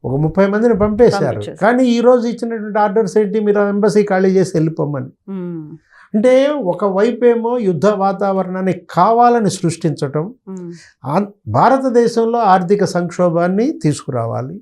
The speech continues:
Speaker 2: ఉమ్.
Speaker 1: యుద్ధం తీసుకురావటం ద్వారా పాకిస్తాన్ ఎలా అయితే ఇప్పుడు అప్పుల్లో మునిగిపోయి వాళ్ళ రూపాయి విలువ పతనం అయిపోయి అక్కడ ఎలా అయితే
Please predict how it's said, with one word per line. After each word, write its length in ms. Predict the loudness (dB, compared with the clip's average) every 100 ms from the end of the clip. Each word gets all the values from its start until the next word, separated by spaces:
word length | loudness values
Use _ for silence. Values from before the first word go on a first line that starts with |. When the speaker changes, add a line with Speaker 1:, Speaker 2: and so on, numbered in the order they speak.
| -14
Speaker 2:
ఉమ్. 320 | -12 -10 -2
Speaker 1:
యుద్ధం 340 | 0 2 2 2
తీసుకురావటం 880 | -2 -2 -2 0 -2 -4 -4 -4
ద్వారా 480 | 0 2 4 4 2 -4 _ _ _ -4
పాకిస్తాన్ 600 | -2 -2 0 2 2 2
ఎలా 200 | 2 4
అయితే 400 | 4 6 6 6
ఇప్పుడు 300 | 4 2 4
అప్పుల్లో 800 | 2 2 2 4 2 2 -2 -2
మునిగిపోయి 640 | 2 2 2 2 0 2
వాళ్ళ 220 | 0 2
రూపాయి 400 | 2 2 2 2
విలువ 260 | 4 4 2
పతనం 440 | 2 -2 -2 -2
అయిపోయి 340 | -2 -2 -2 -2
అక్కడ 240 | -2 0
ఎలా 220 | 0 4
అయితే 680 | 4 4 2 0 0 0 -2